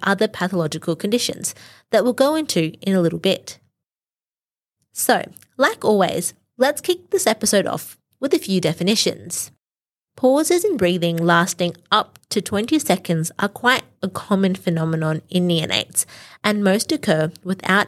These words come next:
any other physiological changes like bradycardia or hypoxia, and they end spontaneously without any intervention. However, the definition of apnea is a pause in breathing lasting more than twenty seconds,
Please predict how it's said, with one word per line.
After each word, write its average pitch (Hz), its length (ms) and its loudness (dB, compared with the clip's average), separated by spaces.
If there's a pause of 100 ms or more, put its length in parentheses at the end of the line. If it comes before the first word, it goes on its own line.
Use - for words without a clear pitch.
(140)
any 226 260 0
other 170 300 2
physiological 170 800 2
changes 165 640 -2
like 170 340 -4
bradycardia 214 720 0
or 175 60 2
hypoxia, - 880 -4 (480)
and 233 340 -2 (160)
they 214 140 2
end 277 340 -2
spontaneously 240 800 0
without 180 500 2
any 165 280 -2
intervention. 165 600 -4 (1300)
However, 214 500 2 (160)
the 196 80 -2
definition 175 480 -2
of 165 100 -4 (120)
apnea 208 680 -2 (220)
is 196 120 -6
a 196 60 -4
pause 233 460 2
in 247 100 -6
breathing 170 380 0
lasting 175 600 0
more 175 640 2
than 170 200 -2
twenty 165 320 -4
seconds, - 720 -4